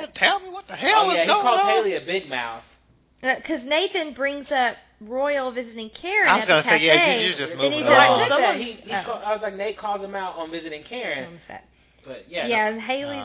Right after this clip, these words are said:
Speaker 1: Oh.
Speaker 3: someone's got a big mouth. That was rude.
Speaker 1: That
Speaker 3: And
Speaker 1: was
Speaker 3: then
Speaker 1: rude. That was rude. And I was pissed that he even said anything.
Speaker 3: Uh-huh.
Speaker 1: You know,
Speaker 2: That
Speaker 1: 'cause
Speaker 2: Nate said anything?
Speaker 1: that Nathan said
Speaker 2: Yeah,
Speaker 1: anything.
Speaker 2: I was kinda pissed too. I'm like,
Speaker 3: Yeah.
Speaker 2: you know, she told
Speaker 3: Like,
Speaker 2: you that in
Speaker 3: really?
Speaker 2: confidence.
Speaker 1: She,
Speaker 3: Yeah.
Speaker 1: and then she just told you.
Speaker 2: Not
Speaker 1: You
Speaker 2: even,
Speaker 1: know.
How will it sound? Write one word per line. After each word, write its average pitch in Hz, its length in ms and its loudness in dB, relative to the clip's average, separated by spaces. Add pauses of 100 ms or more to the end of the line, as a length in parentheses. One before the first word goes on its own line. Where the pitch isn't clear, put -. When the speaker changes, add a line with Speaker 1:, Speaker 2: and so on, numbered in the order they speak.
Speaker 1:
Oh. 233 160 -16
Speaker 3:
someone's 247 400 -10
got 202 160 -12
a 202 60 -8
big 220 340 -8
mouth. 202 420 -6
That 622 220 -12
was 220 160 -6 (220)
rude. 202 400 -6
Speaker 1:
That 240 120 8
Speaker 3:
And 269 40 -10
Speaker 1:
was 156 240 2
Speaker 3:
then 123 80 -10
Speaker 1:
rude. 107 300 -10 (160)
That 135 160 -2
was 110 180 -12
rude. 104 280 -14
And 131 100 2
I 151 100 8
was 180 160 -2
pissed 151 440 0
that 123 100 -2
he 147 100 -2
even 117 220 -6
said 120 320 -2
anything. 180 680 -4 (140)
Speaker 3:
Uh-huh. 202 440 -14
Speaker 1:
You 143 160 -2
know, 135 80 2
Speaker 2:
That 131 160 4
Speaker 1:
'cause 135 100 0
Speaker 2:
Nate 113 80 -4
said 160 220 -10
anything? - 220 -14
Speaker 1:
that 135 200 2
Nathan 131 380 0
said 117 180 -2
Speaker 2:
Yeah, 254 120 6
Speaker 1:
anything. 240 120 2
Speaker 2:
I - 40 0
was 254 100 -10
kinda 226 220 -4
pissed 202 240 -10
too. 202 80 -6
I'm 202 80 -8
like, 220 100 -2
Speaker 3:
Yeah. 214 240 0
Speaker 2:
you 214 60 2
know, 202 80 -4
she 208 120 -8
told 233 160 -8
Speaker 3:
Like, 220 80 -8
Speaker 2:
you 202 60 -12
that 196 100 -4
in 330 80 -6
Speaker 3:
really? 330 140 -6
Speaker 2:
confidence. - 500 -8
Speaker 1:
She, 202 220 -2
Speaker 3:
Yeah. 190 100 -2
Speaker 1:
and 165 80 0
then 226 160 6
she 214 180 -2
just 180 360 -2
told 107 280 -8
you. - 140 -16 (320)
Speaker 2:
Not 139 220 -6
Speaker 1:
You 131 80 -6
Speaker 2:
even, 113 120 -10
Speaker 1:
know. 107 60 -8